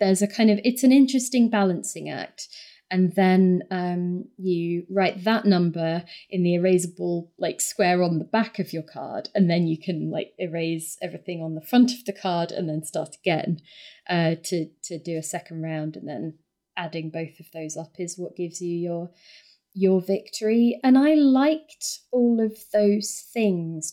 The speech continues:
but sometimes it just didn't feel super satisfying, like, especially if in, in that most recent game I played, like, I saw how far behind I had fallen by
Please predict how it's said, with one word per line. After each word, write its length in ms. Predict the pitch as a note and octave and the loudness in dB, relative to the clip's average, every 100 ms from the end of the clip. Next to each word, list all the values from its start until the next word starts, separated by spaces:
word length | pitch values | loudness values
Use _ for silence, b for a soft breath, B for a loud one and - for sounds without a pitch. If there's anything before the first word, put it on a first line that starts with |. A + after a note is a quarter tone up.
| - | -6
but 160 | G#3 | -4
sometimes 1000 | - - G#3+ G#3+ G#3+ G#3 - A3 A3+ A3+ | -4 -2 2 4 4 0 -4 2 2 2
it 120 | A3 | -2
just 220 | - G#3 - | -6 -10 -4
didn't 340 | G#3+ G3+ A#3 | 0 0 -2
feel 640 | - G#3+ G3+ G3+ G3+ G3 _ _ _ _ _ _ | -8 -2 0 0 -2 -4 _ _ _ _ _ _
super 400 | - - A3 G#3 | -10 -2 0 0
satisfying, 880 | G3+ - - G3 - G3+ - A3 G#3 | -6 -6 -4 -4 -8 -12 -6 0 2
like, 140 | G#3 G3+ | 2 0
especially 580 | - - G#3+ - A3 G#3 | -4 -4 -4 0 2 2
if 220 | G#3+ - | 0 -6
in, 160 | G#3+ G3+ | -2 0
in 180 | A3 G#3+ | 4 6
that 260 | G#3+ G#3 - _ _ - | 6 0 -6 _ _ -2
most 400 | G#3+ G#3 G3+ G3+ | 4 6 4 2
recent 440 | G#3+ G#3+ G#3 F#3+ E3+ | 0 0 0 -6 -8
game 200 | E3+ F3 | -8 -6
I 80 | E3+ | -8
played, 380 | - F3+ E3+ | -6 -6 -4
like, 180 | E3+ E3+ | -6 -8
I 120 | F#3 | -6
saw 420 | F3+ - G3 F#3+ F3+ | -6 -6 -2 0 -2
how 220 | F3+ F3 | -4 -10
far 280 | - F#3 F3+ | -8 -8 -8
behind 400 | F3 F#3 F3+ E3 | -10 -10 -8 -6
I 120 | F3 | -6
had 160 | F3 - | -8 -10
fallen 600 | - F3+ F3+ E3+ E3 E3+ - b b b b - | -2 2 2 0 -4 -8 -12 b b b b -6
by 600 | F#3 F#3 E3+ D#3+ E3 | -2 -2 -2 -2 -4